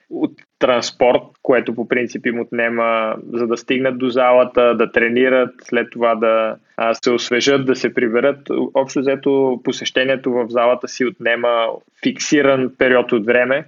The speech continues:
докато вкъщи, макар и да нямаме всичките необходими приспособления и екипировка, преспокойно може да направим функционална тренировка със собствено тегло или с помощта само на дъмбели и ластици и да получим много сходно натоварване и да извлечем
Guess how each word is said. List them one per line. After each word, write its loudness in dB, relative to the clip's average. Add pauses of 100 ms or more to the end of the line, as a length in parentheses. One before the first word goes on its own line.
(440)
докато 0
вкъщи, -2
макар 0
и 2
да 0
нямаме 0
всичките -6
необходими -4
приспособления -2
и 0
екипировка, -2
преспокойно 0
може -2
да -10
направим 0
функционална -4
тренировка -2
със -14
собствено -4
тегло -2
или 0
с -20
помощта -8
само -4
на -2
дъмбели 0
и 0
ластици -4 (560)
и 2
да 2
получим 0
много 0
сходно -2
натоварване 2
и 0
да 0
извлечем 0